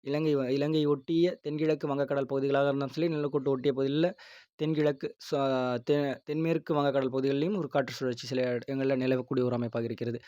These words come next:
அப்படியே இந்த இருபத்தி ஒண்ணு, இருபத்திரெண்டு காலகட்டங்கள்ல மலைப்பகுதி,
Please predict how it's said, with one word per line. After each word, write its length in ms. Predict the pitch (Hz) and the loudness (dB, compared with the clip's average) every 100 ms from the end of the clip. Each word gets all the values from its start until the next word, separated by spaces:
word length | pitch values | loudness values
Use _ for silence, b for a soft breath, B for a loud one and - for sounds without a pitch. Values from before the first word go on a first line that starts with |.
| B B B _ - | B B B _ -4
அப்படியே 360 | 131 196 214 220 | 6 10 12 12
இந்த 140 | 185 | 10
இருபத்தி 300 | 170 180 185 | 8 8 6
ஒண்ணு, 120 | 185 | 6
இருபத்திரெண்டு 360 | 175 165 156 147 | 4 2 2 2
காலகட்டங்கள்ல 760 | 151 151 147 139 147 151 156 175 - _ _ _ _ _ _ _ _ _ _ _ _ | 4 4 4 0 2 4 4 2 -2 _ _ _ _ _ _ _ _ _ _ _ _
மலைப்பகுதி, 460 | 160 165 175 160 | 0 2 4 2